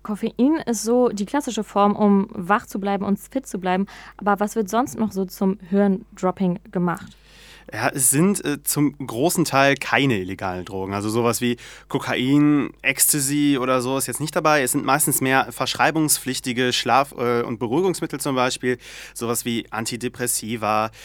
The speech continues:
Speaker 2: dann halt Ritalin, das ist ja ein A D H S-Medikament. Und auch Kaffee, äh, Koffein, nicht als Kaffee oder Mate, wie es so üblich ist, äh, sondern in Tablettenform.
Speaker 1: Sind denn diese Wirkstoffe wie Ritalin oder halt Mate-Tabletten, ähm, verboten?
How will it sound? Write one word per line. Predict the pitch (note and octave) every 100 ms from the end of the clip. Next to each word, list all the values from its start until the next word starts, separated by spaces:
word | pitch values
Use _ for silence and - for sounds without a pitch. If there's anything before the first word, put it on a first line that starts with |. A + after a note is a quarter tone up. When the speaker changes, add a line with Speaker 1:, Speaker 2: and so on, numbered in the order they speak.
| -
Speaker 2:
dann | A2+ B2 A2+
halt | B2 -
Ritalin, | A#2 B2+ A#2 B2 D3
das | A#2
ist | B2
ja | A#2+
ein | A#2
A | A#2
D | A#2+ G#2
H | A2
S-Medikament. | - C3+ D3 C#3+ C#3 C#3+ C3+ C3+ C#3+ - - - - -
Und | D3 E3
auch | - D3+
Kaffee, | - D#3 -
äh, | D3+ - C#3
Koffein, | - D#3 C#3+ - D3 E3 E3 _
nicht | B2+ -
als | C3 A#2+
Kaffee | - C#3+ C#3+ D#3+ C3+
oder | B2+ B2
Mate, | A#2 A2 C3+ - C3+
wie | B2+
es |
so | -
üblich | B2 D3 E3 D3+
ist, | - C#3 -
äh, | B2+
sondern | A#2+ A#2+ B2+ A#2+
in | A#2
Tablettenform. | A#2+ A2 G#2 G2 - - E2+ E2+ _ - - -
Speaker 1:
Sind | G3 G#3+ A3
denn | G#3 G3+ G3+ F#3
diese | G3 G3 F#3+ F#3 F3
Wirkstoffe | F#3+ - G3 F#3+
wie | F3+
Ritalin | F#3 F#3+ G3 F3+ G3+ A#3
oder | G#3 G3 F#3
halt | F3+
Mate-Tabletten, | G3 F#3+ G3 - F3 F#3 G3 F#3 - - -
ähm, | F#3+ F3 E3+ -
verboten? | - F3+ F3 F3+ A#3+